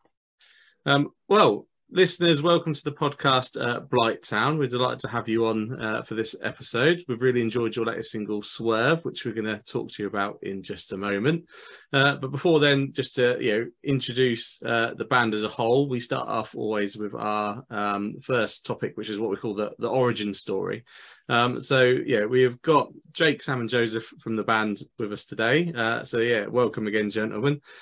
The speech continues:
Um, so the origin story of Blight Town.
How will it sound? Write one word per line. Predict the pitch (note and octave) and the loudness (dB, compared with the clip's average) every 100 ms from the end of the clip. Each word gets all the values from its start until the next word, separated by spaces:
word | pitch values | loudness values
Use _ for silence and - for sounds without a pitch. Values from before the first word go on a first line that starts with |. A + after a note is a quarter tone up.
| - - _ D3+ | -20 -20 _ 4
Um, | D#3+ D#3+ D3+ | 6 6 4
so | E3+ | 2
the | F3 | 4
origin | G#3 G3+ D#3+ D#3 | 6 4 2 -2
story | C#3+ D3+ C#3 C3 C3 C3 | -2 0 0 2 2 0
of | B2 G#2+ _ | -6 -8 _
Blight | C3+ C#3 C3 - | 2 4 2 -2
Town. | - G#2 F#2 A#2 | -10 -10 -10 -14